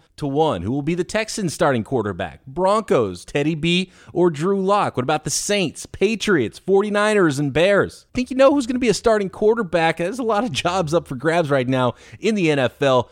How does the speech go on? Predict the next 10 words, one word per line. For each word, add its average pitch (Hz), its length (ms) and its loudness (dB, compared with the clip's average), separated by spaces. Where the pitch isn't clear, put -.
You 175 140 -6
can 123 160 -6
get 135 220 0
in 131 260 0
on 175 220 2
that 117 200 0
action 113 380 -2
at 87 240 -10
bet 143 220 2
online 101 640 0